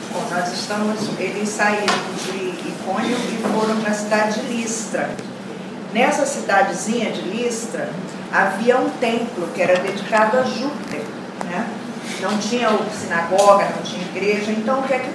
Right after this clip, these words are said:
Paulo resolveu fazer? Ele começou a pregar numa praça, ficava em cima de uma pedra e pregava, e aquilo chamou a atenção, né, daquelas pessoas simples, começaram, é, é,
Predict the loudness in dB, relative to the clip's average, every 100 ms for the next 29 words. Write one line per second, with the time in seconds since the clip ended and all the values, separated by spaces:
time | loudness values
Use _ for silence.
0 | 0 4 6 6 2 0 0 -2 -2 -2
1 | -2 -2 -2 -2 -2 0 0 0 0 0
2 | 0 0 2 2 2 0 -4 -8 -8 -8
3 | -6 0 0 4 6 6 4 -2 -4 -4
4 | -6 -8 -10 -10 -6 4 6 6 2 -2
5 | -2 0 0 0 0 2 2 0 -2 0
6 | 0 2 2 2 2 0 0 0 -2 -2
7 | -4 -6 -6 -2 -2 -2 -4 -6 -6 -2
8 | 0 -2 -4 -8 -10 -10 -10 -2 4 4
9 | 4 2 2 0 0 -2 0 0 0 -2
10 | -2 -2 -2 -4 -4 -4 -4 -2 0 2
11 | 0 -2 -6 -10 -10 -8 -2 2 4 4
12 | 4 2 6 10 10 8 4